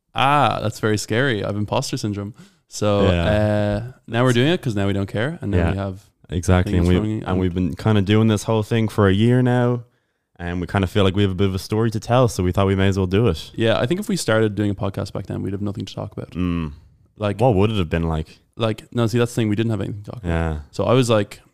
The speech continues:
Speaker 1: so we kn-, knew technically that there was a podcast to make and that we needed this, and it
Speaker 2: Mm.
Speaker 1: was a thing that we need to show us on the Instagram and us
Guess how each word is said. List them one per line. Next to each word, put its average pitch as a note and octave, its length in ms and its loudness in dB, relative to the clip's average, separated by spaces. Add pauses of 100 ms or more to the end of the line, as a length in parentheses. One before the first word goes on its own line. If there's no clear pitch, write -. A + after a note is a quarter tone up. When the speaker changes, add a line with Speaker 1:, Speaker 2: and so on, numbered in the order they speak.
(140)
Speaker 1:
so B2 140 -4
we A#2+ 120 0
kn-, C3 220 -2
knew D#3+ 160 0
technically C#3 440 -4
that G#2+ 120 -4
there G#2+ 80 -4
was G2+ 80 -2
a G2+ 40 -6
podcast G2+ 440 -6
to G2+ 60 -6
make G#2 300 -8
and G#2 100 -10
that - 60 -8
we G#2 120 -4
needed G#2 320 -6
this, C#3 380 -12
and G#2 140 -4
it G#2 40 0
Speaker 2:
Mm. G#2 60 -2
Speaker 1:
was G2 120 -4
a G2+ 60 -4
thing G#2+ 300 -2
that G#2 80 -4
we A2+ 80 -8
need G2+ 320 -2 (500)
to A2 100 -6
show G2+ 260 0
us - 500 -4
on G2 140 -2
the G2 80 -2
Instagram G2 520 -4
and G2 80 -4
us - 400 -8